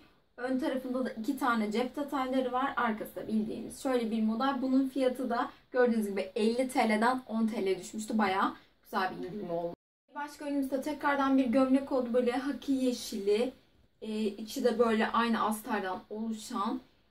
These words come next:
Bu gerçekten çok güzel bir gömlek. En çok beğendiğim gömlek yani.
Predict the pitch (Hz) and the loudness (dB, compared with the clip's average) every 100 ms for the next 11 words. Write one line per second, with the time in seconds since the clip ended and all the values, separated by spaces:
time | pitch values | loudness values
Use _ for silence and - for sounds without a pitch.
0 | _ _ 208 262 254 294 330 330 - 214 | _ _ -8 -2 2 2 2 -2 -4 -4
1 | 226 262 - 320 - 226 208 190 185 214 | -2 -4 -2 -4 -4 0 2 2 0 -2
2 | 185 226 240 240 254 262 214 214 208 196 | -2 -4 -2 -2 0 0 2 2 2 -2
3 | 208 202 208 190 - - - | -2 -2 -2 -6 -8 -12 -12